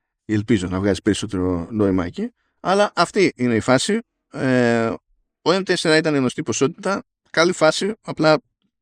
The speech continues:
τι άλλο να πεις από ένα σημείο και έπειτα. Πέρα από το ότι βγαίνει σε διαφορετικές γεύσεις. Ε, οκ. Ο M τέσσερα Pro είναι πολύ κουφή η τσαχπινιά.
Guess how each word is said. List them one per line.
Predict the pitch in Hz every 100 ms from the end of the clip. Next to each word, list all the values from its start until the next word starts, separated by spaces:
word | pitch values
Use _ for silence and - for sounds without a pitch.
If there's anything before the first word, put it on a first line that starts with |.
| _ _ _
τι | 135
άλλο | 120 110 101 -
να | 101 95
πεις | 120 -
από | -
ένα | 95
σημείο | 90 87
και |
έπειτα. | 151 214 - _ _ _ _ _ _ -
Πέρα | 120
από | 107
το |
ότι | 101 120 107 104
βγαίνει | 117 107 117 107
σε | 101 101
διαφορετικές | 107 98 95 - 98
γεύσεις. | 104 107 - 139 - - _
Ε, | 135 - - - - _ _ _
οκ. | - - 220 - _ _ _ _ _ _
Ο | - 139 135 131 127 123
M | 131 180 226
τέσσερα | 208 190 151
Pro | 143 139 117 82 - _ _ _ _
είναι | - 202
πολύ | - 185 220
κουφή | 156 - 131
η | 107
τσαχπινιά. | 113 - 95 104